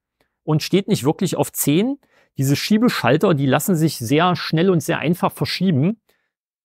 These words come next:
Das könnte natürlich daran liegen. Da gucke ich gleich nochmal nach. Aber, ähm, das steigt ja jetzt immer noch an und immer noch an und steigt jetzt über zwanzig D B und jetzt, äh, g-, gibt's so langsam auf. Man sieht diese Resonanz und jetzt geht das wieder auf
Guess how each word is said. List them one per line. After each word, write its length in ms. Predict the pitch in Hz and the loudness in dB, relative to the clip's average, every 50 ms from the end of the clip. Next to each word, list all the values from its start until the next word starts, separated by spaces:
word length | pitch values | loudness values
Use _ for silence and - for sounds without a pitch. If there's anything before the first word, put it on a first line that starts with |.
| _ _ _ _ _ _ _ _ | _ _ _ _ _ _ _ _
Das 220 | - 123 - - - | -6 -6 -4 -4 -4
könnte 300 | - - 170 202 208 180 | 0 0 0 0 0 0
natürlich 380 | 156 147 - - 160 147 - | 0 -2 -2 -2 -6 -4 -2
daran 360 | - 120 120 139 156 139 120 117 | -2 -2 0 2 0 0 0 0
liegen. 400 | 143 180 240 262 277 285 269 - _ | 0 0 0 0 0 -2 -4 -6 _
Da 120 | - - 127 | -6 -6 -6
gucke 220 | - - 180 - | -4 -6 -6 -6
ich 100 | - - | -4 -2
gleich 200 | - 175 160 - | 0 0 0 0
nochmal 280 | - 165 131 143 131 120 | -2 -4 -2 0 0 0
nach. 540 | 107 95 104 127 185 247 - - - _ _ _ _ _ _ _ _ _ _ _ _ _ _ _ _ _ _ _ _ _ _ _ _ _ _ _ _ _ _ _ _ _ _ _ - | 0 0 0 -2 -2 -4 -6 -12 -20 _ _ _ _ _ _ _ _ _ _ _ _ _ _ _ _ _ _ _ _ _ _ _ _ _ _ _ _ _ _ _ _ _ _ _ -4
Aber, 1200 | 110 123 131 143 143 151 151 147 156 151 147 151 151 147 147 147 147 143 143 143 135 - - _ - | 0 2 4 4 4 4 4 4 6 6 6 6 6 6 6 6 6 6 6 6 4 2 -2 _ -4
ähm, 840 | 147 143 135 139 135 135 135 135 135 135 135 135 135 135 135 131 123 | 0 0 2 2 2 2 2 2 0 0 -2 -2 -2 -2 -2 -4 -2
das 200 | - 127 - - | -2 -2 -2 -2
steigt 340 | - - 139 120 170 - - | -4 -2 0 0 0 2 2
ja 60 | 170 | 2
jetzt 120 | 147 - - | 2 2 0
immer 200 | 160 170 180 175 | 0 2 2 2
noch 120 | 165 - | 0 -2
an 200 | - - 160 156 | -2 -2 -2 -2
und 120 | 143 - | -2 -2
immer 160 | - 165 175 170 | 0 0 0 2
noch 200 | 165 160 - - | 0 -2 -2 -2
an 260 | - 147 160 175 170 | -2 0 0 0 0
und 160 | 139 143 - | 0 -2 -4
steigt 320 | - - 110 123 147 - | -2 -2 -2 -2 0 -2
jetzt 160 | 160 135 - - | -4 -4 -4 -2
über 240 | - 143 139 135 | 0 2 2 2
zwanzig 480 | - - - 117 135 165 - - - - | 0 0 -4 -2 -2 -2 -2 -4 -6 -2
D 140 | - 139 120 | 0 0 2
B 360 | 107 120 131 151 175 190 190 | 2 2 2 4 4 4 2
und 200 | - - 143 135 | 2 2 0 0
jetzt, 680 | 131 135 - - - - - - - - - - - - | -2 -2 -4 -8 -8 -8 -8 -10 -10 -12 -14 -12 -8 -6
äh, 380 | 123 123 123 123 120 - - | -4 -2 -2 -2 -2 -4 -6
g-, 220 | 135 113 - - 127 | -6 -6 -6 -6 -4
gibt's 200 | 110 147 - - | -6 -6 -6 -4
so 100 | - 147 | -2 -2
langsam 420 | 139 123 139 - - 135 123 - | 0 0 -2 -2 -2 -2 -2 0
auf. 680 | 107 120 143 170 190 202 196 - - - - - _ _ | 0 0 2 4 2 2 0 -2 -10 -20 -20 -20 _ _
Man 180 | 147 131 123 131 | -10 -8 -6 -6
sieht 220 | 113 139 139 - | -6 -8 -8 -4
diese 220 | 156 143 131 143 127 | -4 -2 0 2 2
Resonanz 580 | 139 131 131 139 123 113 113 151 175 175 - | 2 2 2 2 2 2 2 2 0 -2 -2
und 180 | - - 139 135 | -2 -2 0 0
jetzt 260 | 135 131 - - - | 0 -2 -4 -6 -4
geht 200 | - 135 151 - | 0 0 0 2
das 260 | 165 139 - - 127 | 0 -2 -2 -4 -4
wieder 160 | 120 135 160 143 | 0 0 0 2
auf 320 | - 123 127 - - | 2 0 -2 -2 -4